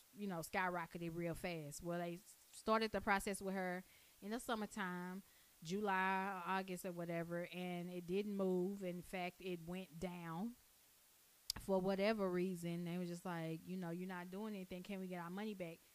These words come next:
And because she was basically slow to respond,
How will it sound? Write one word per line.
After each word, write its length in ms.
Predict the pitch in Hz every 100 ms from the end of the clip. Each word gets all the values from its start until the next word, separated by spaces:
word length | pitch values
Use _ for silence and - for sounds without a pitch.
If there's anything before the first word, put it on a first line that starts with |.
| - - - -
And 460 | 220 226 208 202 196
because 320 | 202 247 220
she 160 | 262
was 180 | 240 214
basically 520 | 190 214 220 220 208
slow 320 | 208 - 208 202
to 80 |
respond, 760 | 180 175 - 196 190 160 151